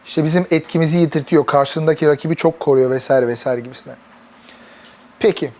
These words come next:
boks dö-, e, eldiveni giymek, M M A eldiveni giymek rakibi korur mu? Ne kadar korur? Takanı korur mu?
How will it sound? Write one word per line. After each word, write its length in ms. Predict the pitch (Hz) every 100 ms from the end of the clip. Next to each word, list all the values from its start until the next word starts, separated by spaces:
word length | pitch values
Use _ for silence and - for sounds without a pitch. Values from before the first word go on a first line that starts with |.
| _ _ _ _ - - _ 175
boks 360 | 277 247 -
dö-, 340 | 208 196 196 185
e, 140 | 196
eldiveni 380 | 180 170 190 220
giymek, 520 | 170 165 131 - - - _ _ _ _ 190
M 80 | 196
M 120 | 220
A 20 | 226
eldiveni 580 | - 175 170 165 196
giymek 480 | 175 175 147 - - - _ _ - - - - 156
rakibi 360 | 180 - 269
korur 300 | - 202 208
mu? 180 | 170 120 _ _ _ - -
Ne 140 | 185 214
kadar 360 | 202 170 147
korur? 400 | - 160 285 - - _ _ _ _ - _ _ _ _ -
Takanı 360 | 160 196 233
korur 300 | 202 196 160
mu? 200 | 156 240